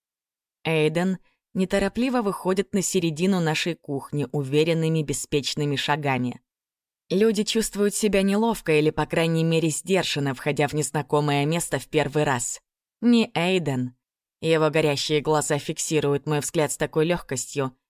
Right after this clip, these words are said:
как будто все это происходит каждый день.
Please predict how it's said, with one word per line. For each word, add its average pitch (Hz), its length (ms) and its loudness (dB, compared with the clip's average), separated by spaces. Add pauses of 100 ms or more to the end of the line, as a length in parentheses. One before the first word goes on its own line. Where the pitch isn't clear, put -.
(120)
как 170 180 -4
будто 180 500 0 (120)
все - 260 0
это 156 260 0
происходит 160 680 -2
каждый 147 380 -2
день. 127 400 -6